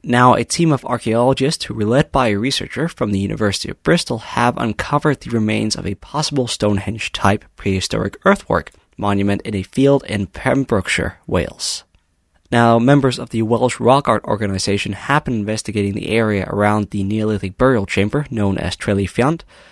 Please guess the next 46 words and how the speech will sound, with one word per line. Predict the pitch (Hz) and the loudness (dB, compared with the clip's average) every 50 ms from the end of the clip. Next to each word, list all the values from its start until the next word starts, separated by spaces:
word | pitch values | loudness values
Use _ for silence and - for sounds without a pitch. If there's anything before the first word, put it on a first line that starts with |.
| - - - - | -20 -20 -12 -4
dating | - 123 120 117 117 107 | -2 0 2 2 0 0
back | - 120 117 113 - | 0 0 0 0 0
at | - - | -4 -8
least | 101 104 - - | -8 -8 -6 -4
six | - 151 147 - | -2 -2 0 0
thousand | - 123 117 117 - - 104 | 0 -2 -2 -2 -4 -4 -2
years | 104 104 104 107 107 107 - - - | 0 0 0 0 0 -2 -4 -6 -6
and | - 110 113 113 110 - - | -4 -2 0 0 0 -2 -4
is | - 110 104 - | -6 -6 -4 -4
in | - - 107 | -4 -2 -2
the | 98 95 | -2 -2
care | - - - 120 120 123 | -4 -2 0 0 2 2
of | 117 110 - | 0 -2 -4
the | - 101 98 | -4 -2 0
Welsh | 98 104 104 110 117 113 - - | 2 2 2 2 2 0 -4 -4
Heritage | - - 101 98 95 92 - 98 - - | -4 -2 0 0 0 0 -2 -4 -6 -4
Agency | - 95 98 104 95 95 - - 90 | -4 -4 -4 -2 -4 -4 -2 -2 -2
Cadwyn. | - - - - 107 107 110 90 - - _ _ _ _ _ _ _ _ _ _ _ _ _ _ _ _ _ _ _ _ - - _ _ - | -4 -2 0 2 2 2 0 -2 -12 -14 _ _ _ _ _ _ _ _ _ _ _ _ _ _ _ _ _ _ _ _ -20 -20 _ _ -8
The | - 123 | -4 -2
site | - - - 139 143 127 - | 0 4 4 4 4 4 0
itself | - - - 127 120 120 - | -2 0 2 2 2 2 0
is | - 120 - | -4 -10 -6
comprised | - - 135 127 - - 117 110 110 110 107 - | -2 0 0 0 0 -2 -2 -2 0 -2 -2 -4
of | 127 - - - | -6 -8 -8 -6
two | - - 160 156 151 | 0 2 4 4 4
stone | - - 120 107 104 | 2 2 0 0 0
chambers, | - - - 135 143 143 - 175 170 - - | 0 2 2 2 2 2 0 -2 -4 -4 -4
one | 120 113 107 | -2 0 0
of | 104 98 | 0 2
which | 107 104 - | 2 0 0
is | - - 113 | 0 -6 -6
intact, | 101 90 - - - 135 147 165 - - _ - _ _ _ | -8 -8 -6 -4 -2 0 0 -2 -4 -8 _ -20 _ _ _
with | - 117 - - | -4 -4 -4 -4
each | - 135 120 - - | -6 -6 -4 -4 -2
chamber | - - 120 120 110 113 104 | 0 0 2 2 2 0 0
being | - 113 107 104 | 0 -2 -2 -2
set | 101 - - - 113 - | -2 -2 0 0 0 -2
within | 113 107 110 101 101 101 | -2 -4 -2 -2 0 0
the | 104 | 0
remains | 98 101 101 101 101 98 98 101 98 - | 0 0 0 0 2 0 0 0 -2 -4
of | 92 | -6
an | 95 92 - - | -8 -8 -4 0
earthen | 120 113 107 107 107 101 | 0 0 0 -2 -6 -6
cairn | - - 135 135 135 139 135 - | -4 -2 0 0 2 0 0 -2
or | - 107 104 | -2 -2 0
mound | 101 98 98 101 101 101 104 107 | 0 0 2 2 2 0 0 -2